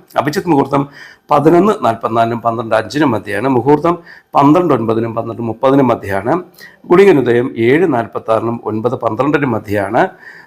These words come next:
ആ, യമകണ്ഠ സമയം രണ്ട് അൻപത്താറിനും നാല് ഇരുപത്തിരണ്ടിനും മധ്യയാണ്. ദിവസത്തെക്കുറിച്ച് വിശദമായിട്ട് നോക്കാം. അനിഴം നക്ഷത്രമാണ്.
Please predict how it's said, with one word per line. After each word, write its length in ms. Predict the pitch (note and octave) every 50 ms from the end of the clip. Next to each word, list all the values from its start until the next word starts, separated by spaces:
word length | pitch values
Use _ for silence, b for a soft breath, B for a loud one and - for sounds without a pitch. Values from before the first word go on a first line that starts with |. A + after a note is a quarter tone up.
| B B C3+
ആ, 40 | C#3 C#3+ C#3+ C#3+
യമകണ്ഠ 300 | D#3 E3+ F#3 G3+ F3+ - -
സമയം 240 | C3 A#2+ A#2+ B2 C3 C3 - A#2+
രണ്ട് 280 | B2+ C3 C#3+ D#3+ E3+ D#3+
അൻപത്താറിനും 640 | B2 G#2+ G2+ A#2+ - - A#2 G#2+ G#2 - C#3 - - - A2
നാല് 300 | G#2+ G#2+ G#2+ G#2+ A#2+ A#2+ A#2 - -
ഇരുപത്തിരണ്ടിനും 560 | F#2 A2 G#2 G2+ - G#2+ G#2 G#2+ A2+ G#2+ A2+ G#2 G2
മധ്യയാണ്. 300 | F2+ - F#2 G2+ G#2+ A#2+ D#3+
ദിവസത്തെക്കുറിച്ച് 500 | D#3 D3+ D#3 D3+ E3 - - A2+ - C3
വിശദമായിട്ട് 400 | G2 F#2+ B2+ A#2+ A#2+ A#2+ - A2 A2
നോക്കാം. 240 | G#2 - A2+ B2 D3+ - A#2
അനിഴം 300 | A#2 A#2 C#3 D3 F3+ F3+ D3+
നക്ഷത്രമാണ്. 500 | A#2+ - A#2+ A2+ - A#2 A2+ A2+ A#2 D3+